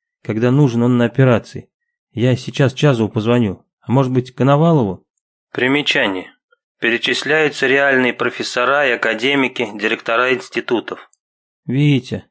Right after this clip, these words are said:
говорила женщина, сжимая пальцем виски, "перестань суетиться. Ребят хорошие, они всё сделают. У меня от тебя голова болит ещё сильнее". Ивану очень хотелось уехать отсюда,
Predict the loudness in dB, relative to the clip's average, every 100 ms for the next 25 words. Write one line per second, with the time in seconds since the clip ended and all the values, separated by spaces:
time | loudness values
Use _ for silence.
0 | _ _ -2 0 0 0 0 0 0 -4
1 | -4 -2 -2 -2 0 -2 -2 -4 -4 -4
2 | -8 -18 -8 -4 -2 -2 0 0 0 -2
3 | -2 -2 -2 -2 -2 -10 -20 _ _ _
4 | _ _ -4 0 2 0 0 0 4 4
5 | 2 -2 -2 -2 0 -2 0 0 2 0
6 | -4 -12 _ -8 -2 0 0 -2 -4 0
7 | 0 0 2 4 4 2 2 2 0 -2
8 | -4 -4 -2 -2 0 -2 -4 -10 _ _
9 | _ _ _ _ _ _ _ _ _ -8
10 | -2 0 0 -2 -4 -4 -4 -2 -4 -2
11 | -2 0 -2 -6 -10 -8 -8 -8